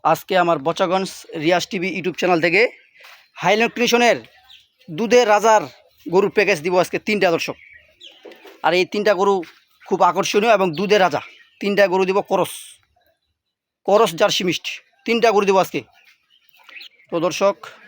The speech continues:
আজকে প্রথম এক নম্বরের গাভী দিব এটা। এক নম্বরের গাভী হলো এটা, বয়স হলো ছয় দাঁত, ছয় দাঁত বয়স। বাচ্চাটা দেখেন,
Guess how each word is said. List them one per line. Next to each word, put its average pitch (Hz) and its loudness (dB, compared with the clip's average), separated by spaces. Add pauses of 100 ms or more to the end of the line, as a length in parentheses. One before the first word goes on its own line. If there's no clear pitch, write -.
(840)
আজকে 180 -4
প্রথম 190 -2
এক 196 0
নম্বরের 190 0
গাভী 185 0
দিব 175 -2
এটা। 151 -6 (1160)
এক 175 -2
নম্বরের 180 0
গাভী 175 2
হলো 185 2
এটা, 156 -2 (1400)
বয়স 185 2
হলো 226 2 (380)
ছয় 220 2
দাঁত, 180 2 (1600)
ছয় 185 0
দাঁত 196 2
বয়স। 208 2
বাচ্চাটা 180 0
দেখেন, 160 -2